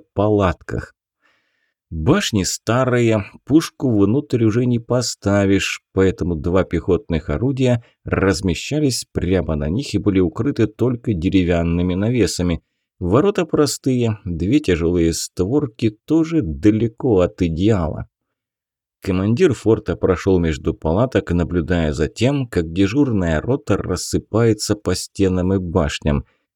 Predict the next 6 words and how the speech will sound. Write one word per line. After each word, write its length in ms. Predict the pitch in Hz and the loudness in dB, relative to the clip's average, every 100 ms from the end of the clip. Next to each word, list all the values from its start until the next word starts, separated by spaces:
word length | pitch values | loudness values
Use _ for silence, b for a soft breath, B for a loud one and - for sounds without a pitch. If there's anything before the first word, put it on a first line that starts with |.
| _ | _
Места 500 | 85 104 196 - 78 | 0 2 2 0 -2
всем, 320 | 65 - 147 | -2 -4 -4
естественно, 800 | 143 90 - - 117 - 160 131 123 | -4 -4 -2 0 0 0 -2 0 0
не 140 | 123 | 0
хватает. 840 | 117 120 139 - 98 95 90 - - - | 0 -2 -4 -2 0 2 0 -2 -20 -12
Лейтенант 680 | - 78 80 - 80 80 120 | -2 0 0 0 -2 -2 -4